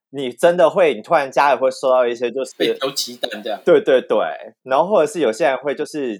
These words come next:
Speaker 1: 寄一些，有些是真的是手写的，或者是用贴图那种，就是诅咒你去死的信件。它是一个非-，就是真的是一个非常严重的，就是信教行为。
Speaker 2: 如果讲任何一个负面的话，就他们会肉搜你的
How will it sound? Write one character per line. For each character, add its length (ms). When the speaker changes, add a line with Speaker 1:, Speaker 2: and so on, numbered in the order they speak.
Speaker 1:
寄 300
一 40
些， 380
有 160
些 160
是 120
真 160
的 100
是 120
手 360
写 300
的， 80
或 140
者 60
是 60
用 120
贴 260
图 200
那 80
种， 120
就 80
是 360
诅 160
咒 180
你 80
去 140
死 300
的 260
信 360
件。 280
它 120
是 100
一 40
个 80
非-， 340
就 120
是 120
真 260
的 100
是 120
一 60
个 60
非 220
常 160
严 220
重 260
的， 360
就 80
是 160
信 320
教 140
行 100
为。 20
Speaker 2:
如 60
果 120
讲 280
任 120
何 140
一 40
个 100
负 200
面 180
的 100
话， 160
就 100
他 100
们 80
会 100
肉 220
搜 280
你 120
的 180